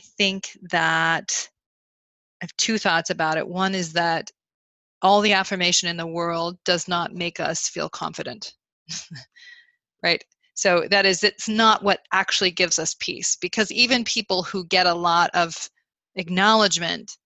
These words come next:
still fear losing that acknowledgement. You know, sometimes I work with people who have been super successful, but they're terrified of not being even more successful, or terrified of stepping out of that superior position and being in a more normal position with the people around them.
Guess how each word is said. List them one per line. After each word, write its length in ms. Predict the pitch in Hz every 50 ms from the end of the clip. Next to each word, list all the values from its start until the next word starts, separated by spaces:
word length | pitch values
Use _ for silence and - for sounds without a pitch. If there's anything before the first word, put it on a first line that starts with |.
| _ _ _ _ _ _ -
still 480 | - - - - - 233 220 214 208
fear 580 | 185 - - - 240 220 202 185 175 170 165 170
losing 500 | 175 175 185 202 214 202 202 190 175 175
that 160 | 170 151 147
acknowledgement. 640 | 151 - - - 139 135 - - - - - - _
You 120 | - 180
know, 80 | 170 165
sometimes 300 | 160 190 185 196 190 180
I 60 | 180
work 220 | 170 165 180 170 -
with 120 | 170 -
people 440 | - - 190 - - 180 170 165 170
who 280 | 160 - - 202 196 196
have 380 | 180 - 196 180 180 185 175 -
been 180 | 190 185 185 180
super 460 | - - - 214 214 196 - 208 202
successful, 920 | 190 - - - 202 - - - - 190 190 - - - - 131 131 156 - _ _ _ _ _ _ - _ _
but 120 | 185 180
they're 140 | - 185 180
terrified 640 | - - - 214 208 208 214 - - 196 185 185 185
of 100 | 185 180 -
not 260 | 185 180 180 - 180
being 260 | 190 185 180 175 175 -
even 320 | 214 208 175 185 175 175
more 240 | 185 226 269 294 294
successful, 800 | - - - - - - 175 - 165 - - - - - - - _ _ _ _ _ _ _ _ _ _
or 80 | 208 202
terrified 600 | 202 - - 233 233 226 226 - - 208 196 190
of 80 | 185 -
stepping 680 | - - - - 202 196 - - 190 180 180 175 175 - - _ -
out 300 | 185 190 196 208 - -
of 180 | 190 185 180
that 240 | 185 180 180 190 -
superior 520 | - - 185 - - 190 185 180 175 175
position 600 | 170 - 180 165 160 180 185 180 - - 175 170 165
and 220 | 165 180 180 160
being 380 | - 190 185 185 185 180 180 -
in 240 | - 185 180 180 175
a 220 | 170 170 170 170
more 480 | 170 170 165 165 160 165 160 165 165 165
normal 380 | 165 175 185 208 226 226 202 180
position 520 | - 180 160 170 165 160 - 180 165 165
with 120 | 160 160 -
the 80 | 165
people 300 | - - 156 - - 131
around 280 | 143 - - - - -
them. 200 | - - - -